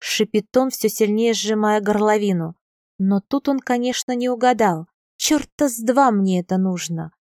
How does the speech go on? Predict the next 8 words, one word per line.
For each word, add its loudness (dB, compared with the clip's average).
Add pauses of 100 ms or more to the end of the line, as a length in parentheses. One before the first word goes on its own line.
(120)
Смотрю -2
ему 0
в -8
глаза 4
и 2
отрицательно 0
веду 2
головой. 2